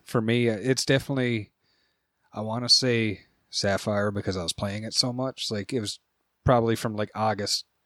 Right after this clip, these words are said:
to December. I didn't really play anything else. I'd be watching the movie, or I'd be watching a movie and I'd be playing the game. But, uh, I think it's just that introduction to Sapphire by playing Ruby is probably my fondest memory of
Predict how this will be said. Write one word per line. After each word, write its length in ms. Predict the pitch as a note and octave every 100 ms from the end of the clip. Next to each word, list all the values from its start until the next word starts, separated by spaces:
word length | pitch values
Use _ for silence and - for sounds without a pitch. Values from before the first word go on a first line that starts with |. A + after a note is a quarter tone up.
| _
to 160 | - A2
December. 520 | G#2 - G2+ F2+ E2+
I 80 | E2+
didn't 320 | G2+ A2 A#2+ - C#3
really 220 | B2 F#2+
play 220 | - A2
anything 300 | G2+ F2+ F#2
else. 300 | G2 F#2+ - - _ -
I'd 80 |
be 80 | F#2
watching 340 | F#2 F#2 - F#2
the 60 |
movie, 440 | F2+ F#2 F2 E2+ - _ _ _
or 80 | G#2+
I'd 60 | G#2
be 100 | A2
watching 420 | G#2 A2 A2 A2+
a 40 | G2
movie 300 | G#2 G2+ F#2
and 80 | F2
I'd 80 |
be 80 | F2
playing 260 | - G2+ F2
the 60 |
game. 360 | F2 F#2 F2+ F2 _ _ - - _ _ _
But, 240 | E2 - F#2+
uh, 260 | E2 - - _ _ _ -
I 80 | B2+
think 220 | D#3+ D3+
it's 180 | D3 - _ _ _
just 380 | - C3+ C3+ -
that 220 | C#3 C3 -
introduction 1040 | C3 - G#2+ A#2 A2+ - - B2 B2 A#2+ - _ -
to 100 | A2
Sapphire 920 | - G#2+ G#2+ - G#2 G#2+ G#2 G2 - _ _ _ -
by 120 | F#2+
playing 440 | - G#2+ F#2+ G2
Ruby 460 | F2 F#2+ G2 A2 A2 _ _ _ _ _
is 120 | G2
probably 340 | - G2 F#2 F2+
my 120 | F2+
fondest 400 | - F#2 F2+ -
memory 340 | F#2 F2 E2+
of 140 | E2